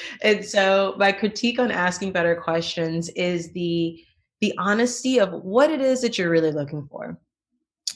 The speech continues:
Be specific and be intentional about it, because then you can truly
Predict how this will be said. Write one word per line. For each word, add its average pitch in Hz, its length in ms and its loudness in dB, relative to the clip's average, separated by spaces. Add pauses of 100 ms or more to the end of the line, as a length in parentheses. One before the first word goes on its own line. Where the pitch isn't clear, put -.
(160)
Be 226 120 0
specific 220 680 -4
and 185 140 -6
be 185 120 -2
intentional 170 680 -4
about 139 280 -8
it, - 220 -10 (320)
because 196 280 0
then 190 180 2
you 190 100 -2
can 180 180 -2
truly 170 800 -2